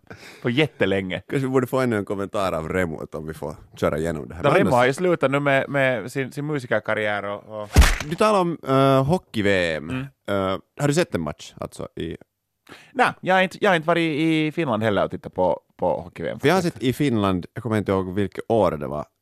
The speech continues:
Speaker 2: men, eh, thrillern Italien, s-, Italien, Tyskland.
Speaker 1: Herregud.
Speaker 2: Farsan tog mig på
Speaker 1: Har du
Speaker 2: filmmatch.
Speaker 1: kvar naglar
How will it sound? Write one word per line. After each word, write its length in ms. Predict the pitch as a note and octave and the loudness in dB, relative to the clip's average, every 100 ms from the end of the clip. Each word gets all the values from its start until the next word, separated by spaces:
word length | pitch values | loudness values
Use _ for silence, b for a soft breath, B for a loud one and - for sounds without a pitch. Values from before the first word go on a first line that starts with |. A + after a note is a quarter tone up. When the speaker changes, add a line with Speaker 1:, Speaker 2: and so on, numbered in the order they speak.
| _ - | _ -6
Speaker 2:
men, 440 | F#2+ F#2 F2+ F2+ | -2 0 0 0
eh, 240 | F2 E2+ - _ _ _ _ - | 0 -2 -6 _ _ _ _ -8
thrillern 580 | B2 D3+ G2+ E2+ E2 E2 | -4 -2 0 0 0 -4
Italien, 800 | - A2 D#3 C#3 G2 F#2 E2 E2 - _ _ _ _ _ | -8 -2 2 4 2 2 0 -4 -8 _ _ _ _ _
s-, 520 | - - - - - - - | -16 -14 -14 -14 -16 -12 -4
Italien, 600 | C#3 C#3 D3 F#3+ E3+ B2 | -4 -2 2 4 6 4
Tyskland. 600 | A2 C#3 A#2+ - F#2+ - - | 4 4 4 -2 -10 -10 -14
Speaker 1:
Herregud. 340 | - D3+ G#2 F2 | -6 -4 -4 2
Speaker 2:
Farsan 560 | D#3 C#3 F3 A2+ F#2 | 4 4 2 -2 -2
tog 220 | D#2+ F#2 | -2 -2
mig 160 | E2+ D#2+ | 0 -2
på 160 | - D#2+ | -2 -2
Speaker 1:
Har 120 | D#2 | 0
du 220 | E3+ G#3+ | 4 4
Speaker 2:
filmmatch. 160 | D#3+ D#3 | 4 2
Speaker 1:
kvar 200 | F#3+ C#3 | 2 4
naglar 580 | C3+ A#2+ F2+ D#2 B1 | 4 2 2 -2 -4